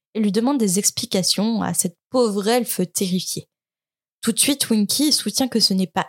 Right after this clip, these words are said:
elle qui a fait apparaître la marque. Alors que Diggory montre la baguette à Winky, Harry reconnaît sa baguette.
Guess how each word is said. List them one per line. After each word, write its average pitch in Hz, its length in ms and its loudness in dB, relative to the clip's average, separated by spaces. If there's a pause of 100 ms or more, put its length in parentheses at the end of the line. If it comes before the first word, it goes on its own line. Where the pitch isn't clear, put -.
elle 240 240 2
qui - 120 -2
a 180 80 -2
fait 175 120 -4
apparaître 180 440 0
la 175 80 0
marque. - 420 -4 (600)
Alors 240 240 0
que 220 120 -2
Diggory 214 520 2
montre 220 300 0
la 185 100 0
baguette 196 380 2
à 185 80 0
Winky, 185 500 -2 (300)
Harry 233 240 0
reconnaît 208 540 0
sa - 380 4
baguette. - 580 -2